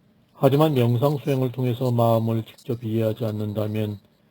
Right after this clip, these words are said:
이런 정의들은 단순히 말에 지나지 않습니다. 단지 추상적인 개념이 아니라 직접 경험을 통해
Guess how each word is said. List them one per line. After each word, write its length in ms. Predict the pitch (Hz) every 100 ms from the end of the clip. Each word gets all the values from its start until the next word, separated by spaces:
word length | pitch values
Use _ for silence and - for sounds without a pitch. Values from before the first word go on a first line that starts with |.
| _ _ _ _
이런 260 | 131 131
정의들은 560 | 131 135 135 131 135 135
단순히 520 | 120 110 107 131 127
말에 440 | 120 107 110 120 127
지나지 360 | 120 113 104
않습니다. 500 | 104 95 - 110 98 - _ _ _ _ _ _ _ _ _ _ _ _ _ _ _ _ _ -
단지 320 | 123 117 113
추상적인 580 | - - 120 113 113 113
개념이 340 | 113 113 113
아니라 420 | 113 113 113 113 107 _ _ _ _ _ _ -
직접 420 | 131 - 160 -
경험을 540 | - 113 117 143 151
통해 420 | 131 139 139 139